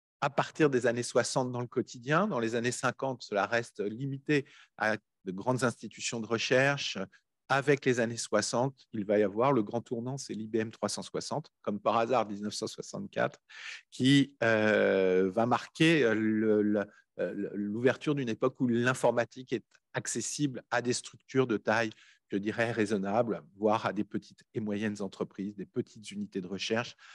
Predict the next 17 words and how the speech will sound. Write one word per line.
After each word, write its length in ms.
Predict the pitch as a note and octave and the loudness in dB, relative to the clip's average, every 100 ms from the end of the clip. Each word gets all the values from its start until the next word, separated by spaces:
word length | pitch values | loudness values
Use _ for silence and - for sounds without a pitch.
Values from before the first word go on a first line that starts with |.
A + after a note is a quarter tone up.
| - - | -12 -2
avec, 500 | A2 G#2 A#2+ - - | 0 4 2 2 -8
en 100 | A#2 | -8
dix-neuf 320 | G#2+ A2 A2 - | -6 -6 -6 -6
cent 140 | G#2+ | -8
soixante-six, 680 | - F2+ F2 F2+ - B2+ C3+ | -6 -6 -6 -10 -10 -10 -8
vous 100 | G#2 | -2
voyez 340 | G2 F#2+ A2+ | 0 2 2
le 120 | G#2+ | 0
D 140 | F#2 G#2+ | 2 2
E 140 | A2 | 2
C 320 | G#2 - G#2+ - - - _ _ _ | 0 -2 -2 -4 -20 -20 _ _ _
P 100 | D3 | 4
D 120 | C#3+ | 6
P 160 | C3+ A#2+ | 4 2
dix, 240 | A2 E3 | 0 -2
c'est 260 | F#3 C3 G#2+ | 0 0 2
un, 260 | A2 A2+ | 2 2